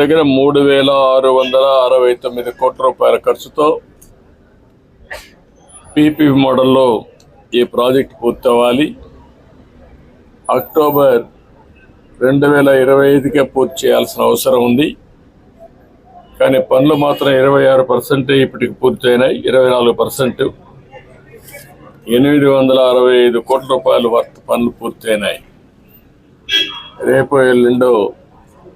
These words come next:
డెవలపర్ పిలిపించి గట్టిగా చెప్తాను. చెప్పి ఎట్టి పరిస్థితుల్లో ఇరవై ఐదుకు పూర్తయ్యేట్టుగా ఈ ప్రాజెక్ట్ని స్పీడప్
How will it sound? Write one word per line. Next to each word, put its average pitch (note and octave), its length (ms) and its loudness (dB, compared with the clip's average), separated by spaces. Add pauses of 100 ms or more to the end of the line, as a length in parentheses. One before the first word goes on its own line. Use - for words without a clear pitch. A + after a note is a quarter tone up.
(180)
డెవలపర్ B2 500 0
పిలిపించి A2 380 -6
గట్టిగా A#2 320 0
చెప్తాను. A#2+ 360 0 (1400)
చెప్పి C#3+ 320 0 (100)
ఎట్టి C#3+ 240 -4 (100)
పరిస్థితుల్లో C3+ 400 0 (180)
ఇరవై C#3 280 4 (140)
ఐదుకు B2+ 260 -2 (120)
పూర్తయ్యేట్టుగా B2+ 680 2 (1200)
ఈ B2 80 2 (140)
ప్రాజెక్ట్ని B2 460 -2
స్పీడప్ A#2+ 500 -4